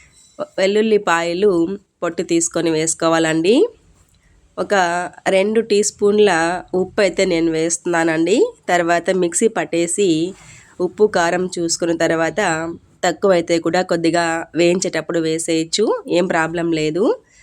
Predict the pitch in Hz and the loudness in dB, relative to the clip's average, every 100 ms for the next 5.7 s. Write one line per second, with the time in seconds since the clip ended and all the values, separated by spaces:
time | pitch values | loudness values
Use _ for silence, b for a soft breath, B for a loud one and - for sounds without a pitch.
0 | b b _ _ 180 170 165 160 175 170 | b b _ _ -10 -6 -6 -4 -4 0
1 | 170 165 160 - _ _ _ _ 185 170 | 2 0 -2 -10 _ _ _ _ -4 -2
2 | 170 214 233 202 196 180 175 196 202 180 | 2 4 4 2 -2 -2 0 0 0 -2
3 | 175 165 165 165 185 160 170 - 190 202 | 0 0 0 0 0 0 -2 -4 -4 -2
4 | 185 175 165 160 170 180 170 160 170 170 | -2 0 0 0 2 2 0 0 -2 -6
5 | 165 - 156 - 160 185 165 | -8 -8 -10 -4 -2 0 0